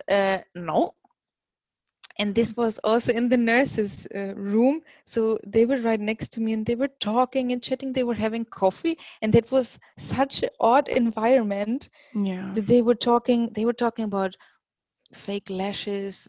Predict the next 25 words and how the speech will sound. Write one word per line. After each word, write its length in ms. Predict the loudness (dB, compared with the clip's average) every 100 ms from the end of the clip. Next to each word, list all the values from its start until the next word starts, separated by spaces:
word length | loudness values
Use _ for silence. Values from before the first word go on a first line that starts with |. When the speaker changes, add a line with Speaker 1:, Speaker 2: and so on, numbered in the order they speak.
| -10
Speaker 1:
what 160 | -10 -6
they're 140 | -8
doing 420 | -4 -6 -6 -8
now, 420 | -10 -8 -8 -10 -10
and 240 | -12 -14
where 280 | -6 -4 -4
do 120 | -4
you 220 | -2 0 0
go 200 | -2 -4
for 220 | -2 -2
this? 440 | 0 0 0 -2 -4
And 140 | -6
I 40 | -8
was 180 | -12 -18 _ _ _ _ -18 -18 -20 _ _ _ -8
like, 260 | -6 -6 -8
<sighs> 440 | -20 _ _ -4
"Can, 300 | -2 0 -4 -8
I 40 | -10
can, 320 | -6 -6 -6 -10 -8
can 140 | -2 0
just 260 | 0 -2
someone 340 | -4 -4 -4 -4
get 300 | -4 -6 -6
this 320 | -14 -12 -20 _ -6
ball 280 | 0 0